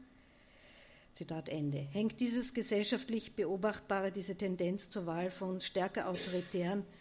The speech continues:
meist männlichen Führerfiguren und dem Wunsch nach Errichtung von mehr und härteren sozialen Grenzen nicht gesellschaftlich auch mit einem gewi-, einer gewissen Vaterlosigkeit, einer gewissen,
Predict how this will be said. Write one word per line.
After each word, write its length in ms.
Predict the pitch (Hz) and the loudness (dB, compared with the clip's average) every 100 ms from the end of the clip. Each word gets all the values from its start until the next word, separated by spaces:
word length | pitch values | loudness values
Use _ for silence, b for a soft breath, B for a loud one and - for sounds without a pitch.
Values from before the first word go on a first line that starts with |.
| B B | B B
meist 280 | 190 196 - | -2 0 0
männlichen 540 | 202 233 226 214 170 | 2 4 4 2 0
Führerfiguren 840 | 170 220 196 180 190 175 180 180 196 - | 0 0 2 0 -2 -2 0 2 0 -2
und 160 | 190 | 0
dem 160 | 202 190 | 2 2
Wunsch 280 | 202 240 - | 4 2 4
nach 180 | 190 180 | 0 0
Errichtung 580 | 185 196 214 - 185 175 B B - | -2 -2 -4 -4 -6 -6 B B -6
von 240 | 208 185 | -2 0
mehr 280 | 185 202 220 | 2 2 0
und 160 | 180 180 | -2 0
härteren 480 | 190 202 202 170 165 | -2 0 0 0 0
sozialen 520 | 170 - 160 165 175 | -2 -2 -2 0 -2
Grenzen 520 | 175 165 170 - 202 B B B - | 0 -2 -2 -4 -6 B B B -2
nicht 180 | 208 - | -2 0
gesellschaftlich 800 | 240 226 208 202 233 - 220 175 | -2 2 2 0 -2 -2 -2 -2
auch 160 | 196 | 0
mit 160 | 208 208 | 0 0
einem 240 | 196 202 | 0 0
gewi-, 260 | 202 196 - - | -2 -4 -4 -2
einer 220 | 190 202 | 0 0
gewissen 420 | 196 202 214 190 | 0 -2 -2 -2
Vaterlosigkeit, 1120 | - 185 185 196 160 156 156 147 156 160 - | 0 0 0 -2 -2 -4 -6 -8 -8 -8 -6
einer 160 | 170 180 | -4 -4
gewissen, 440 | 202 185 - 180 | -4 -4 -4 -6